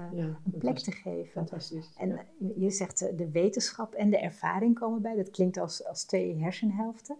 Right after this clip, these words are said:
Speaker 2: Maar kun je iets vertellen over dat stukje ervaringsdeskundige? Wat, wat is dat
Speaker 1: Ja, in,
Speaker 2: precies?
Speaker 1: in de universiteit moet, moet dus alles wat wetenschap is, moet, moet, eh, eh, empirisch dus bewezen kunnen worden. Dus het moet eindeloos onderzocht worden door, eh,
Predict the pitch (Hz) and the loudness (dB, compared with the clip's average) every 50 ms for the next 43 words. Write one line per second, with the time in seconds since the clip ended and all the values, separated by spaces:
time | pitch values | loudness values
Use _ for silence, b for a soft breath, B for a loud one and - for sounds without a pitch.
0 | b b b b b b b b 196 190 202 202 - - 185 - - 247 233 233 | b b b b b b b b -4 -2 0 0 -2 -2 -4 2 6 6 8 8
1 | 214 202 226 - - 202 - - 220 214 208 180 - - 170 - 190 180 170 - | 6 4 -2 -4 -6 -6 -2 2 4 6 6 6 4 2 -2 -2 -4 -4 -4 -4
2 | - - - 208 - - 190 180 180 185 - 170 165 - - 196 185 185 185 185 | -6 -6 -6 -6 -2 0 0 0 0 0 -2 -4 -6 -2 0 0 2 2 2 0
3 | - - 185 - - - 208 196 175 - - - 165 165 160 - - - - - | -2 -4 -6 -6 -4 -2 -2 -2 -2 -2 -6 -8 -12 -12 -12 -14 -20 -20 -20 -20
4 | - b b b b b b b b b b - - - - - 185 185 - 190 | -20 b b b b b b b b b b -20 -20 -18 -12 -12 -12 -10 -6 -6
5 | 185 185 - 196 - - 208 190 - 226 233 226 - 247 233 233 - 254 240 233 | -6 -4 -4 -6 -6 -6 -6 -2 4 6 6 8 8 8 8 8 8 8 10 10
6 | 214 214 214 208 208 202 202 202 196 - 196 196 233 247 262 262 226 202 214 208 | 10 10 10 8 6 6 4 4 2 2 4 6 6 6 6 6 4 4 4 4
7 | 208 - - 202 208 202 202 202 190 - - 175 202 226 185 175 - 165 160 160 | 2 0 0 2 2 2 4 2 0 0 0 0 0 0 2 2 2 2 4 6
8 | 196 240 262 262 254 226 - - - 220 208 214 - 220 214 240 226 - 196 196 | 6 6 6 6 4 2 2 2 -2 -2 -4 0 2 4 4 4 4 0 0 0
9 | 208 202 - - - 185 202 202 202 - 202 - - 196 190 190 190 180 180 180 | 0 0 0 -4 0 2 4 4 2 0 -4 -6 -4 -2 -2 -2 -2 -2 -4 -6
10 | 180 175 - 180 180 - - 175 190 185 - - 233 233 226 208 202 202 202 - | -6 -8 -6 -6 -6 -2 -2 -2 -2 0 4 6 8 8 8 6 4 2 0 -2
11 | - - 202 202 196 - 170 160 170 165 180 196 220 208 - - - - - 160 | 0 2 4 4 4 2 2 2 2 6 6 8 8 8 6 4 0 2 2 2
12 | 160 160 160 160 - - 160 170 170 175 190 185 190 - 196 190 196 - - 208 | 2 2 2 0 0 0 0 0 0 0 0 0 0 0 -2 -2 -2 0 2 4
13 | 226 233 220 196 208 202 190 - - 185 185 170 160 175 190 190 - - 175 175 | 6 6 6 6 4 2 0 -2 -2 -2 0 0 0 0 -2 -4 -4 -4 -2 2
14 | 175 170 170 170 165 156 170 170 175 175 185 - - - - - 180 175 - - | 2 2 4 4 2 0 0 -2 -2 -2 -4 -4 -6 -6 -6 -6 -6 -6 -6 -8
15 | - - - - - | -10 -10 -10 -10 -10